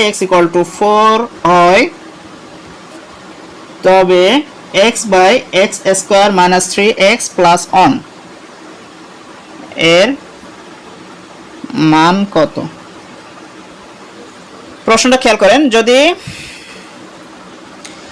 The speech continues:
যদি x plus one by x equal to four হয়, তবে x to, by x square minus three x plus one এর মান কত? এখানে আমরা কি করব? দেওয়া আছে অংশ থেকে কাজ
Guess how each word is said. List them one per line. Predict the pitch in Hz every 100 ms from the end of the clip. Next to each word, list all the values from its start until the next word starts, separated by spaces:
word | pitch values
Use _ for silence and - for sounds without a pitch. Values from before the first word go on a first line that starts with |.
| - - 175
যদি | 220 254 254
x | -
plus | 269 240
one | 240
by | 233 233
x | 220
equal | 202 190
to | 196
four | 240 247 240
হয়, | 233 254 285 214
তবে | 202 247 - 226
x | - -
to, | 226 196 185
by | 185 202 294 - 202
x | - - 196
square | - 190 220 202
minus | 175 170 -
three | 226 254
x | 254 -
plus | 190 190 196
one | 185 135 -
এর | 190 208 170
মান | 170 185 185
কত? | 196 196 135 - - - - - - - - - -
এখানে | 196 262 214 208
আমরা | 202 220 220
কি | 208 220
করব? | 220 254 370 - 190
দেওয়া | 185 190 196
আছে | 202 220 214
অংশ | 208 208
থেকে | 202 196
কাজ | 175